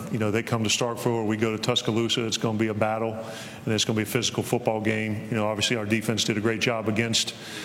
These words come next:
uh, Alabama and throughout the season. And I think our biggest challenge for the offense this year, uh, will be our ability to, um, balance out the run and the pass game.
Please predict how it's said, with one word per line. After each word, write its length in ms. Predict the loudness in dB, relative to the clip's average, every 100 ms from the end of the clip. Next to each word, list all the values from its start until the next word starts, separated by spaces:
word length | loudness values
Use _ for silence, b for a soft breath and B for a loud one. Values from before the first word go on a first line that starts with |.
| B B
uh, 60 | 0
Alabama 580 | 0 0 0 0 0
and 100 | 0
throughout 320 | 2 2 0 0
the 80 |
season. 460 | 0 2 0 0 0
And 160 | 0 0
I 80 |
think 180 | 0 2
our 80 | 2
biggest 320 | 2 0 0
challenge 300 | 0 0 -2
for 80 | 0
the 180 | 2 0
offense 360 | 0 0 0
this 220 | 0 0 0
year, 220 | 0 -2 -6 B B B B B
uh, 400 | 0 0 -4 -6 -10 -6
will 180 | 0 2
be 480 | 2 2 0 -2 -6 B B B B B
our 280 | 2 2 0
ability 540 | 0 2 2 0 0 -2 -2
to, 420 | 0 2 2 -2 -6 B B B B B -2
um, 420 | -2 0 -2 -4 -8 -14 -18 -6 -2 0
balance 420 | 2 0 0 0 0
out 180 | 0
the 80 | 0
run 200 | 0 0
and 100 | 0
the 40 | 0
pass 320 | 0 0 0
game. 320 | 0 0 -2